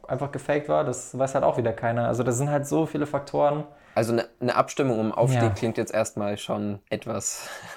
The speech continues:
Speaker 2: <laughs>
Speaker 1: Klingt ein bisschen
Speaker 2: hingezogen
Speaker 1: behindert.
Speaker 2: und,
Speaker 1: Der,
Speaker 2: und nicht nach dem
Speaker 1: wahrscheinlich haben
Speaker 2: normalsten
Speaker 1: die,
Speaker 2: Weg.
Speaker 1: die könnten ja auch einfach Schere, Stein, Papier spielen oder so. Das wäre wenigstens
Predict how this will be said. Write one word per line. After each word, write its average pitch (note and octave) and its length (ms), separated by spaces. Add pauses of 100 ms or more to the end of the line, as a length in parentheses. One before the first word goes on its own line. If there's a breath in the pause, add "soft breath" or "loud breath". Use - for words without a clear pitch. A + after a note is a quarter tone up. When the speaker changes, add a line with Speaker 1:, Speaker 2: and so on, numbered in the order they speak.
Speaker 2:
<laughs> C#4 360
Speaker 1:
Klingt C3 180
ein A2+ 100
bisschen A2+ 260
Speaker 2:
hingezogen - 20
Speaker 1:
behindert. A2+ 440
Speaker 2:
und, B2+ 140
Speaker 1:
Der, - 260
Speaker 2:
und A#2 140
nicht B2 160
nach A2+ 140
dem A2 160
Speaker 1:
wahrscheinlich C3 340
haben C#3+ 100
Speaker 2:
normalsten C3+ 240
Speaker 1:
die, A#2 80
Speaker 2:
Weg. - 180 (1080 loud breath)
Speaker 1:
die A#2+ 100
könnten C3 240
ja C3 80
auch - 20
einfach B2 320
Schere, B2+ 240
Stein, A#2 180
Papier C3+ 280
spielen A#2+ 240
oder A2+ 180
so. A2 140
Das A2+ 180
wäre A2+ 100
wenigstens A#2 220